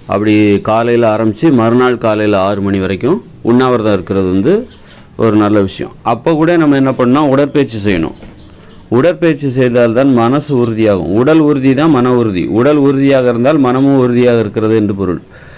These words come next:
உடலை உறுதியாக வைத்துக் கொள்வதற்கு, அஹ், உடல் உழைப்பில் ஈடுபட வேண்டும்.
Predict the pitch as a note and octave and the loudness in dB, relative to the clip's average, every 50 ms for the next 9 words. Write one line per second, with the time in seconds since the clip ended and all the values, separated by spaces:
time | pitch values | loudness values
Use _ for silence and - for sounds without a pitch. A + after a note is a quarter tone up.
0 | - - - A2+ B2 C3 D3 D#3+ D#3+ D#3+ D3+ C#3+ C#3+ C#3+ C#3 C#3 C3 C3 B2+ B2+ | -18 -6 -2 0 0 2 2 2 0 0 0 0 0 0 2 2 2 2 2 2
1 | B2 A#2+ A#2+ A2+ - A#2+ A#2 A#2 A2+ A2 A2+ A2 A2 G#2+ - F3+ A3+ C#4 - - | 2 0 0 -2 -2 -2 -2 0 2 2 0 0 -2 -2 -2 -2 -2 -4 -8 -14
2 | - - - - - - - - B2 B2+ B2 A#2+ A#2 A#2 A2+ A2+ A#2 B2 C3+ C3+ | -20 -20 -20 -20 -20 -10 -4 0 2 2 2 2 2 2 2 2 2 2 0 0
3 | C3 B2+ B2 A2 - B2+ A2+ A2 G#2+ G#2+ G#2+ F2+ G2 F#2+ F#2+ F#2+ F#2 F2+ F2 - | 0 0 0 -2 -2 -2 0 0 0 0 0 0 -2 -2 0 0 -2 -2 -4 -6